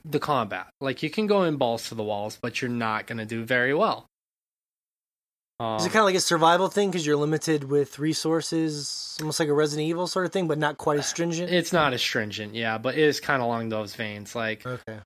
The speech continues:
Speaker 1: when you're out in the wilderness, like, you have a very limited amount of gas on your motorcycle and you have a very limited amount of bullets.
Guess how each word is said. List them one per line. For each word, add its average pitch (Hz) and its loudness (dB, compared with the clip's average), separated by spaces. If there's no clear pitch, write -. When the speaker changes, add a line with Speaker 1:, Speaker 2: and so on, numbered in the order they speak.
Speaker 1:
when 156 0
you're 190 4
out 196 4
in 180 -2
the 165 2
wilderness, 143 0
like, 127 -4
you 143 0
have 131 0
a 120 0
very 120 0
limited 113 -2
amount 110 -4
of 104 -10
gas 110 -2
on 120 -2
your 107 -6
motorcycle 143 -2
and 123 -4
you 110 -8
have 120 -6
a 120 -6
very 117 -2
limited 113 -4
amount 107 -4
of 107 -12
bullets. 135 -2